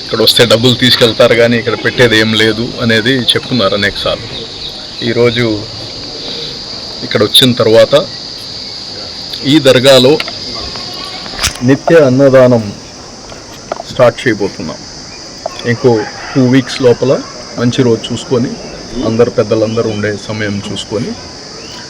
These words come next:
నిత్య అన్నదానం ఇక్కడ ని-, ఇంకా భక్తులకి ఎప్పుడు కానీ మధ్యాహ్నం, మధ్యాహ్నం పూట కంటిన్యూ జరిగేటట్టు ఏర్పాటు చేస్తున్నాం. సి-, ఏఎస్ పేటలో కానీ అక్కడ కానీ ఆ బిల్డింగ్ పనులన్నీ జరుగుతున్నాయి,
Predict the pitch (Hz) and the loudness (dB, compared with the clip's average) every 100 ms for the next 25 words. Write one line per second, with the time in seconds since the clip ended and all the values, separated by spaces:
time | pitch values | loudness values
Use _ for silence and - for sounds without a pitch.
0 | - - - 127 - - 147 123 123 117 | -18 -18 0 0 0 4 4 6 4 4
1 | 110 110 - - 123 - 117 113 - 107 | 4 2 -6 -8 -4 -2 -2 -4 -6 -2
2 | 110 104 - 131 113 110 - 120 110 110 | -2 -2 -2 -2 0 -4 -4 -4 -2 0
3 | 120 220 - 120 110 131 120 98 - - | -2 -6 -2 -2 2 2 2 0 -10 -14
4 | - - 113 104 123 110 101 - - 135 | -14 -6 -6 2 2 2 -4 -8 -4 -4
5 | 262 - - - - - - - - 120 | -4 -14 -16 -16 -16 -16 -16 -8 0 0
6 | 117 127 120 98 - - - - - 90 | 4 2 2 0 -12 -18 -18 -16 -14 -14
7 | - - - 123 120 117 113 110 - 117 | -12 -14 -10 2 4 6 2 0 -4 -6
8 | 104 - - 117 113 - - 117 - - | -6 -12 -2 -2 0 -2 -2 -8 -10 -8
9 | 113 135 - - - 190 247 - - 127 | -8 -8 -10 -6 -6 -6 -10 -14 -8 4
10 | 147 165 - 151 143 143 135 131 135 233 | 6 6 4 2 2 2 4 4 4 0
11 | - - - - 147 143 139 131 113 - | -6 -10 -8 0 4 6 6 4 0 -6
12 | - - - - 123 127 135 131 127 120 | -10 -10 -2 2 4 6 6 4 4 4
13 | 117 120 113 113 127 - 123 214 | 4 4 2 2 2 0 0 0